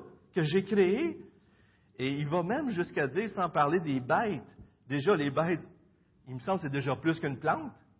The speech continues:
Et si ces êtres humains périssent,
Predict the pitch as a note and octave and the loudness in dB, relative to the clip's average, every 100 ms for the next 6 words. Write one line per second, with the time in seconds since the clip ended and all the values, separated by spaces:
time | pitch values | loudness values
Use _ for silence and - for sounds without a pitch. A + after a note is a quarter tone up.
0 | _ _ _ _ - C3 - F#4 - D#3+ | _ _ _ _ -12 -10 -6 -4 0 0
1 | E3+ F3 D3+ D3+ F#3+ G3 D3 C3+ G3+ - | 2 -2 -2 -2 -2 -2 0 2 0 -4
2 | - | -14